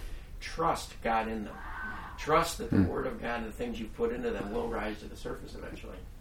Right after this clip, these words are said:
Speaker 2: Mm, yeah. Now, you, you've also had, uh, illness over many years with, y-, with your health, and you recently had a car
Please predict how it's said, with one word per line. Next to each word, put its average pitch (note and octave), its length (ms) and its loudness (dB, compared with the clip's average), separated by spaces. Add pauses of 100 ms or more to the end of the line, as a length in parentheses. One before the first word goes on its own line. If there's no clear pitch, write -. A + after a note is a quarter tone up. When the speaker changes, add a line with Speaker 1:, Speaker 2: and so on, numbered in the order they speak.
(120)
Speaker 2:
Mm, E2+ 280 6 (240)
yeah. F2+ 260 10 (540)
Now, B2+ 140 12
you, C#3+ 220 12
you've C#3+ 260 12
also D3 280 12
had, A#2 300 10
uh, A2 280 12
illness B2 500 12
over G#2 280 12
many G#2+ 300 12
years G#2 480 12 (200)
with, G#2 180 12
y-, A2 80 12
with F#2+ 200 12
your G2 140 12
health, A2+ 260 12
and A2 80 12
you A2+ 80 12
recently B2+ 300 12
had G#2+ 100 12
a A2 60 12
car A2+ 400 12